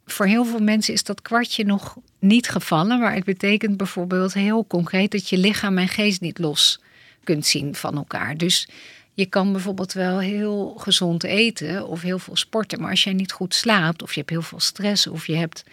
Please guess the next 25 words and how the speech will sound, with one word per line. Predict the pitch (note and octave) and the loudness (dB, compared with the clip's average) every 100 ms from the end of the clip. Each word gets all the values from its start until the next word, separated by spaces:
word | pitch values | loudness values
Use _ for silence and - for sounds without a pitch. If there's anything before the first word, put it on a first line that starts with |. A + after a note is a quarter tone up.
| - - - _ | -20 -20 -20 _
een | - F3+ | -2 2
destructieve | E3 F3+ - F3+ - F#3+ F3+ | 4 4 4 2 0 0 2
relatie | E3+ E3+ E3 E3+ F3 | 2 4 4 2 -2
met | E3 | -4
je | E3+ | -4
ouders, | E3+ A3 G#3+ F3 F#3 | -2 0 0 -2 -4
dan | G3+ | -2
ben | G3 | 0
je | G3 | 0
alsnog | F#3+ F#3+ A3 G#3 | 0 0 -2 -2
niet | G3+ F#3 | -4 -2
in | F#3 | -2
balans. | E3+ F#3 E3+ D3 - - - - - - | 0 0 0 0 -2 -4 -14 -20 -20 -20
Dus | - F3+ | -8 -8
het | - | 0
gaat | A3 C4 | 0 2
er | B3+ | 0
eigenlijk | A3+ A#3 B3 B3 | -2 -2 -4 -4
om | B3 A#3+ | -2 0
dat | A3+ - | 0 -4
je | G3+ F#3+ - _ _ - | -6 -6 -6 _ _ -4
op | F#3+ - | -4 -2
al | G3+ B3+ | -2 0
die | B3 A#3 | 0 0
aspecten | G#3 - A3 A3 - G#3+ A3+ | -2 0 -2 -2 0 2 2